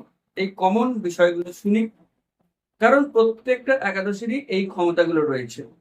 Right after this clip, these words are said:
যেমন একদিকে পাপের নাশ হয়, অপরদিকে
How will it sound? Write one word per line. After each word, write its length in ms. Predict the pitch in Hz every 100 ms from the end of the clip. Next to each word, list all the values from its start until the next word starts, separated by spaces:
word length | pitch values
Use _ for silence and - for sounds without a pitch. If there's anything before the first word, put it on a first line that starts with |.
| _ _ -
যেমন 240 | 175 202
একদিকে 400 | 185 170 175 190 180
পাপের 400 | 160 151 175 175
নাশ 300 | 175 214 220
হয়, 220 | 262 285 - _ _ _ _
অপরদিকে 680 | 156 151 160 156 180 240 262